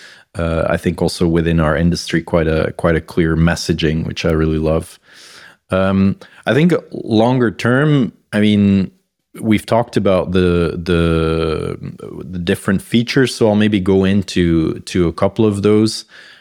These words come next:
I think it's very much right now about, about adoption. So let's take, uh, the A I powered search as an example there.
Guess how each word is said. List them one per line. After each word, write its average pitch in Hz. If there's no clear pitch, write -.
I 104
think 135
it's -
very 107
much 95
right 87
now 87
about, 82
about 85
adoption. 85
So -
let's 90
take, 92
uh, 87
the 87
A 92
I 107
powered 92
search 95
as 87
an 85
example 85
there. 104